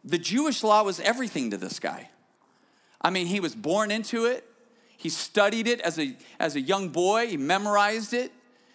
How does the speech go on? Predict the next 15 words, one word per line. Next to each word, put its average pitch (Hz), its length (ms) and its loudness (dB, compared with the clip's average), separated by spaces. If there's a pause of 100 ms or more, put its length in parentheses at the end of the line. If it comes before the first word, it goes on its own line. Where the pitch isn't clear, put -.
(400)
And 170 140 0
then 208 160 2
he 202 140 0
went 214 240 2
out 220 320 2
and, 175 280 -2
and 165 160 0
he 185 180 -2
studied 208 460 0
under 180 200 0
a 131 60 0
rabbi, 208 680 4 (880)
got 196 180 6
his 170 180 -2
degree 202 760 0